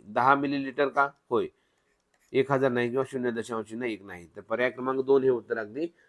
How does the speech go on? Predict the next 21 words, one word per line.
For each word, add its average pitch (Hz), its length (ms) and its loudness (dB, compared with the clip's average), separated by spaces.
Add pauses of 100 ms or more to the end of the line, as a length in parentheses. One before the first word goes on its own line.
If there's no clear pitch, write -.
(220)
बरोबर 113 380 4
आहे. 90 180 -6
चला, 113 220 -2
व्हेरी 113 220 2
गुड, 98 160 -2 (200)
बऱ्याच 110 220 -4
विद्यार्थ्यांनी 113 420 -2
उत्तर 113 200 -4
निवडलेलं 117 380 2
आहे. 135 140 0 (420)
आता 123 120 -6
हे 131 100 2
कसं 135 300 0
आलं, 143 180 6
काय 135 240 6
आलं, 135 200 6
मी 143 100 -4
पुढच्या 135 400 -4
तासिकेमध्ये 131 480 0
सांगणार 123 320 -4
आहे. 123 160 0